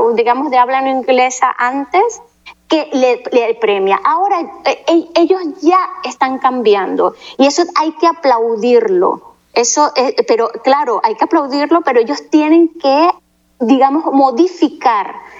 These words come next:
de raíz este sistema de votación para que todo pueda, digamos, ensamblarse y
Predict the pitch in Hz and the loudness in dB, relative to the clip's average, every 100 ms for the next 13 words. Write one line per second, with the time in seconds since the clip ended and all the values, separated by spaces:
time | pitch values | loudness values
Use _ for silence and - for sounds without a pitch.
0 | - 208 277 254 247 247 262 359 427 - | -4 0 0 0 2 2 2 0 0 -6
1 | - - _ - 269 - 285 - - 214 | -14 -20 _ -6 -6 -6 -8 -8 -4 0
2 | 226 208 208 - - 214 202 - - - | 0 0 0 -2 -2 0 0 -6 -6 -6
3 | - 226 220 294 311 349 - 269 269 262 | -2 -4 -2 -2 0 0 0 -2 0 0
4 | 311 320 - - - 240 240 269 - - | -2 -4 -14 -10 -2 0 0 -2 -4 -2
5 | 262 254 - 247 240 233 247 262 285 311 | -2 -4 -2 -2 -2 0 2 2 -2 -6
6 | - 349 330 285 302 330 359 - | -2 -2 0 2 6 4 2 -8